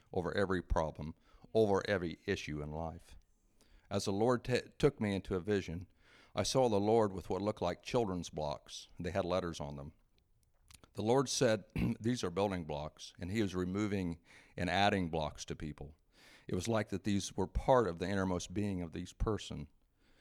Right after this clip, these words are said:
The Lord had a very determined look on his face. As I asked him why, he said, "This must be done first before my people can accomplish their mission." I saw the Lord pulling blocks out and throwing them in a pile. As I, as I asked the Lord about this,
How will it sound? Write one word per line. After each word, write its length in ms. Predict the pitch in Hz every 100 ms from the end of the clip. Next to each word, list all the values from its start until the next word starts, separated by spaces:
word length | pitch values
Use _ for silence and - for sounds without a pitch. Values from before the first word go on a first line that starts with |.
| _ - _ -
The 80 | 101
Lord 240 | 127 139
had 180 | 117 101
a 40 |
very 340 | 98 110 120 123
determined 440 | 95 - 104 95
look 200 | 98 -
on 120 | 92
his 140 | 82 -
face. 460 | 78 73 73 - - -
As 160 | 98 101
I 80 | 104
asked 300 | 147 - 95
him 80 |
why, 260 | 101 113 90
he 140 | 104
said, 240 | 104 107 98
"This 180 | 147 156
must 240 | 147 -
be 140 | 131
done 300 | 104 123 123
first 560 | - 151 92 - - -
before 240 | - 113 104
my 160 | 92
people 320 | - 127 98
can 180 | - 92
accomplish 540 | 87 - 107 - 90 -
their 120 | 90
mission." 440 | 95 92 73 73 - _ _ _ _ _ -
I 100 | 107
saw 300 | 156 151 120
the 80 |
Lord 280 | 104 110 110
pulling 280 | - 104 92
blocks 440 | 90 107 104 -
out 220 | 95 90 82
and 140 | 82
throwing 300 | 104 98 92
them 120 | 92
in 60 | 87
a 60 |
pile. 480 | - 92 80 76 82 _ _ - - -
As 160 | 104 101
I, 140 | 98 98 - _
as 200 | 95 101
I 120 | 101 107
asked 320 | 143 - -
the 80 | 92
Lord 220 | 110 123
about 280 | 87 80 -
this, 380 | 82 - -